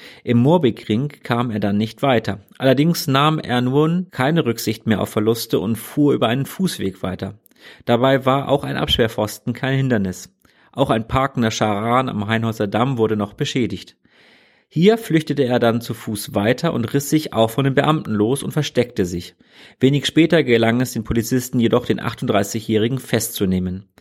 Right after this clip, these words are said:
Was der Grund der Flucht ist, ist noch unbekannt. Betrunken war der Mann nicht. Tierheim bekommt Spenden. Nachdem der Spendentag Corona-bedingt erneut ausfallen musste, riefen die Flora Apotheke und Flora Gesundheitszentrum zum Malwettbewerb auf.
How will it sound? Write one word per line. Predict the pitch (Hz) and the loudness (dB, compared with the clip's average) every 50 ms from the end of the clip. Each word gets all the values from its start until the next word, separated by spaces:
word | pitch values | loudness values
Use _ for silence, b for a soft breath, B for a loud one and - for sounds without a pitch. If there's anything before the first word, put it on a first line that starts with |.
| b b b b b b | b b b b b b
Was | 117 113 113 | -2 -2 0
der | - 120 107 | 0 0 0
Grund | 104 104 120 147 170 - | 2 2 2 2 4 2
der | 180 | 0
Flucht | - - - 123 120 - - - | 0 2 2 2 2 0 -2 -2
ist, | 147 147 - | -2 -4 -4
ist | - - - 110 - | -10 -6 -6 -4 -2
noch | 131 127 - | -4 -4 -4
unbekannt. | - 135 127 107 98 - - 95 90 87 - _ - | -2 -2 0 0 0 0 -2 -6 -6 -6 -8 _ -12
Betrunken | 101 - - 117 107 - - 120 120 | -6 -2 0 0 0 0 -2 -2 0
war | 101 98 | 0 0
der | 98 98 | 0 -2
Mann | 98 98 113 117 107 | -2 -2 -2 -2 -2
nicht. | 98 90 - - - - _ _ _ _ _ _ _ _ _ _ _ _ _ _ _ _ _ b b b b b b b b b b b b b b b b | -2 -4 -6 -10 -14 -18 _ _ _ _ _ _ _ _ _ _ _ _ _ _ _ _ _ b b b b b b b b b b b b b b b b
Tierheim | - - 147 143 135 139 139 143 139 | -2 0 2 2 2 2 0 0 0
bekommt | 143 - - 156 147 - | -2 0 -2 -2 -4 -4
Spenden. | - - - 165 151 123 - 98 92 90 - _ b b b b b b b b b | -4 0 2 2 2 0 -4 -6 -10 -12 -12 _ b b b b b b b b b
Nachdem | 131 131 120 - 151 156 156 147 | -2 -2 0 2 4 4 4 4
der | 151 | 2
Spendentag | 143 - - - 175 185 180 - - 117 107 - 107 110 107 113 120 - | 0 0 2 2 2 2 0 -2 -6 -8 -6 -4 -4 -4 -4 -4 -4 -2
Corona-bedingt | - 139 123 143 151 143 123 110 120 104 - 127 131 151 156 - - - - | -2 0 2 4 4 2 2 0 -2 -2 0 0 0 0 -2 -4 -6 -6 -2
erneut | 113 110 117 131 147 143 - - | 0 0 2 2 2 0 0 0
ausfallen | 120 131 135 135 - - 101 95 95 | -2 0 0 -2 -2 -4 -2 -2 0
musste, | 101 104 104 104 - - 135 147 143 - B B B B B B B B B B | -2 -2 -4 -4 -4 -4 -4 -4 -4 -10 B B B B B B B B B B
riefen | - 127 156 180 185 180 - - 180 180 180 180 175 | 2 2 4 4 2 0 -2 0 0 2 2 0 -2
die | - 123 120 120 | -2 -2 -2 -2
Flora | 117 - - 143 156 160 151 139 | -2 0 2 2 2 4 2 2
Apotheke | - - 135 127 - 143 139 139 - 120 | 0 0 -2 -2 0 0 -2 0 0 -2
und | 123 120 117 | -2 -2 -2
Flora | - - 135 127 123 117 | -2 0 2 4 4 4
Gesundheitszentrum | 107 110 104 117 165 180 170 139 107 101 - - - - 104 104 - - 131 127 | 4 2 2 2 2 0 0 -2 -2 -2 -4 -6 -4 -2 -2 -2 -4 -6 -10 -8
zum | - - 139 139 | -4 -4 -2 0
Malwettbewerb | 147 156 160 143 110 104 - - 104 90 - 95 95 92 - | 2 2 2 2 2 0 0 -2 -4 -4 -4 -4 -6 -6 -8
auf. | - - 98 95 - - - | -8 -8 -8 -8 -8 -14 -20